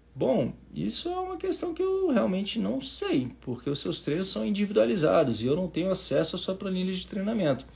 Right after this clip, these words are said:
Eu não sei qual que é a planilha de treinamento que foi indicada a você e por que que nos seus treinos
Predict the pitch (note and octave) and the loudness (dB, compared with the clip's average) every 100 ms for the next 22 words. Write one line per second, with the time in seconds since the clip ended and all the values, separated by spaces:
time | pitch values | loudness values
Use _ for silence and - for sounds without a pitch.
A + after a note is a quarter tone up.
0 | - - - - A#2 D#3 - F#3 G3 F#3+ | -20 -20 -14 -4 0 0 0 0 0 0
1 | F#3+ F#3 F#3 E3+ E3 D#3 - D#3 D3 C3+ | 2 0 0 -2 0 -2 -2 -2 -2 -2
2 | D#3 - G3 - D#3 E3+ F#3 - D3 C#3+ | -4 -6 -6 -4 -2 -2 -4 0 2 4
3 | D3+ F#3 F#3 C#3 D3+ - - - - G3 | 4 2 2 2 0 -4 -18 -8 -4 0
4 | C4 A3 - G3 A#3+ A#3 G#3 - - - | 4 2 2 -2 0 0 0 0 0 -4
5 | - E3+ F3+ G#3 G#3 | -4 -4 -2 -4 -6